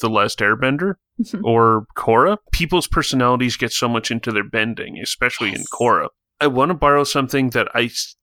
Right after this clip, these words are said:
Speaker 1: I am very certain is somewhere in the D N A of the Genesis system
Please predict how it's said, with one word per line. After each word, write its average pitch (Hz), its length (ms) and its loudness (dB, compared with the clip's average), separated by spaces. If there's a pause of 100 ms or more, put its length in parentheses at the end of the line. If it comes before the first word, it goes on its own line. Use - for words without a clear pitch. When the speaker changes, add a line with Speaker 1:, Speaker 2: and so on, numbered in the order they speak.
(120)
Speaker 1:
I 127 60 2
am 117 200 0
very 156 380 0
certain 156 600 -2
is 120 520 -2 (460)
somewhere 156 480 0
in 139 240 2
the 131 100 2
D 123 280 0
N 120 100 2
A 120 360 2
of 110 460 -2
the 107 300 2 (240)
Genesis 120 560 -2
system 165 500 -2